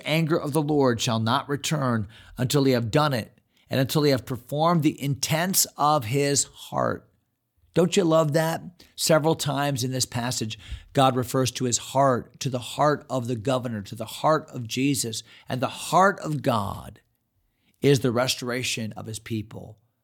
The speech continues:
the jealousy and protection of his people. "I have performed the intents of my heart. In the latter days, ye shall consider it." You're not gonna understand this now.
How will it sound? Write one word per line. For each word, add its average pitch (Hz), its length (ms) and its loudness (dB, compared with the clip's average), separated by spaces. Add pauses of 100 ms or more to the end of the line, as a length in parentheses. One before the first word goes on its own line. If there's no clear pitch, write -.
(240)
the 143 100 0
jealousy 139 680 2
and 117 100 -4
protection 127 600 -6
of 101 80 -6
his 110 100 -8
people. 92 560 -12 (560)
"I 135 200 4
have 139 140 2
performed 165 580 2
the 156 200 0 (120)
intents 147 460 0
of 135 120 -2
my 143 140 -4
heart. 110 440 -2 (340)
In 147 160 0
the 135 120 4
latter 156 360 4
days, 98 640 -2 (480)
ye 120 160 2
shall 110 240 2
consider 104 540 -4
it." - 80 -12 (160)
You're 113 100 -2
not 147 160 -2
gonna 139 240 -4
understand 117 560 -2
this 104 180 -4
now. 110 440 -8